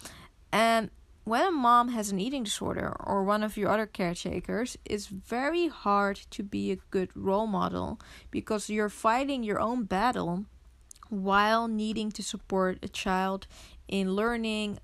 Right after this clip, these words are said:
and their eating behaviors. So that is one of the threatening things that, uh, actually induces, uh, in the development of an eating disorder for a child.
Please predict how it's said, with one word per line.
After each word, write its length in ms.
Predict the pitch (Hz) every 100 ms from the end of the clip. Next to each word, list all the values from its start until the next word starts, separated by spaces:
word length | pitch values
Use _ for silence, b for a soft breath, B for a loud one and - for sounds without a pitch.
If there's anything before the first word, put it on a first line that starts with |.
| -
and 220 | 190 190
their 220 | 185 185 -
eating 320 | 226 269 190
behaviors. 760 | 175 - - - - - - - B B
So 280 | - 196 214 -
that 280 | 254 294 330
is 180 | 220 208
one 440 | 202 226 285 294
of 120 | 285
the 140 | - 226 - -
threatening 580 | - 294 330 294 254 240 -
things 360 | 233 226 240
that, 220 | - 196 - - -
uh, 220 | 202 185 185 - -
actually 640 | 277 - - 226 220 - -
induces, 880 | 208 202 196 226 254 - 202 196 - b b b b -
uh, 280 | 190 185 180
in 160 | - 202
the 60 |
development 600 | 185 190 208 240 240 202 190
of 120 | 190
an 100 | 180
eating 220 | 202 202
disorder 340 | 196 - 190 185
for 200 | - -
a 40 |
child. 520 | - 214 208 - 202